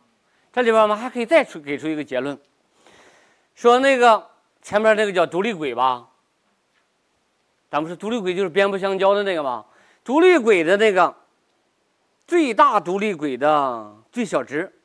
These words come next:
这个能不能，能不能明白？任意两个顶点之间都有个最大独立轨吧，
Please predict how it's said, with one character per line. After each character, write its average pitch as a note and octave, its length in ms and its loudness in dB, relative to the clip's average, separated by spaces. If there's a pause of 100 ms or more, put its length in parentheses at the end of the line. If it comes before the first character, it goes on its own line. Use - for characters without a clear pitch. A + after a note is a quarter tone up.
(1160)
这 G3 100 -6
个 F3+ 60 -4
能 D#3+ 160 -8
不 D#3 60 -10
能， D#3 220 -12
能 D3+ 180 -16
不 D3+ 60 -12
能 C#3 100 -14
明 B2 160 -16
白？ B2 200 -18 (1000)
任 D4 200 0
意 B3 200 0
两 E3+ 180 2
个 F3+ 100 -2
顶 F3+ 140 -4
点 D#3 160 -2
之 C#3+ 60 -8
间 D3+ 160 -4
都 D#3+ 100 -4
有 C#3+ 100 -4
个 C3+ 80 -6
最 D3 160 -6
大 D3 160 -4
独 B2+ 120 -12
立 C3+ 100 -10
轨 B2 160 -12
吧， G#2 260 -14